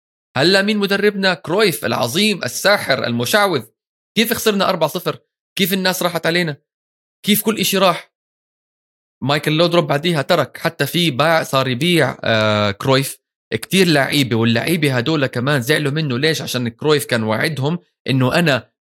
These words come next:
مش حبيع أي لاعب من هذا الدريم تيم، اللاعب اللي هو بده يترك الله معه بس، لكن أنا مش حبيع. ولكن جوزيب لويس نونيز الم-، الرئيس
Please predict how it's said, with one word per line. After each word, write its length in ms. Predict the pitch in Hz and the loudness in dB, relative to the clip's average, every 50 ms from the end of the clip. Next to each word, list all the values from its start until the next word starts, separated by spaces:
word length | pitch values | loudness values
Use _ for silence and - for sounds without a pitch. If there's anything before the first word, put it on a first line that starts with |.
| _ 139 | _ -2
مش 160 | 165 165 - | 0 0 0
حبيع 560 | - 120 120 117 123 175 175 165 139 127 - - | 0 -2 -2 0 0 2 2 2 2 2 0 -2
أي 140 | 151 165 156 | -2 0 0
لاعب 440 | 160 165 170 170 156 135 117 107 107 | 2 2 2 2 2 0 -2 -2 -2
من 140 | 123 123 123 | -4 -2 -2
هذا 220 | 131 143 139 135 | -2 -2 -2 -2
الدريم 360 | 120 120 117 104 120 135 127 120 | -2 -2 -2 -2 -2 -2 -2 -2
تيم، 300 | - 139 123 107 95 - _ _ _ _ _ - | 0 0 0 0 -2 -6 _ _ _ _ _ -4
اللاعب 320 | 117 127 143 143 143 135 131 | -2 0 2 2 2 0 0
اللي 120 | 120 117 | 0 0
هو 160 | 127 175 214 | 0 0 -2
بده 200 | 190 185 165 156 | -2 -2 -2 -2
يترك 340 | 185 202 - 208 175 - - | -4 -4 -4 -4 -4 -2 -2
الله 160 | 165 160 156 | -2 0 0
معه 240 | 151 160 151 131 120 | 0 0 0 0 0
بس، 220 | 104 - 110 - - | -2 -4 -6 -4 -4
لكن 320 | 127 151 143 - 123 117 | -2 -2 -4 -4 -6 -4
أنا 320 | - 190 196 214 233 233 - _ _ _ - | -2 0 0 0 -2 -2 -8 _ _ _ -6
مش 160 | 147 156 - | -4 -4 -2
حبيع. 380 | - 135 131 139 131 120 - - - _ _ _ _ _ _ _ _ - | -2 -2 0 0 0 0 -2 -4 -8 _ _ _ _ _ _ _ _ -2
ولكن 440 | 120 135 165 170 165 156 127 110 104 - _ _ _ _ - | 2 2 2 2 0 0 -4 -4 -6 -10 _ _ _ _ -6
جوزيب 300 | 113 123 120 135 185 208 - | -4 -2 -2 0 -2 -2 -2
لويس 380 | 180 185 185 196 190 165 - 160 | -2 -2 0 0 -2 -2 0 0
نونيز 440 | 160 156 147 127 127 147 147 127 | 0 0 2 2 2 0 0 0
الم-، 180 | 123 117 117 117 117 117 113 110 | -2 -2 0 0 0 0 0 0
الرئيس 720 | 113 110 104 107 104 117 - - 120 120 123 - - - | 2 2 0 0 0 -2 -2 -2 -4 -4 -6 -8 -12 -18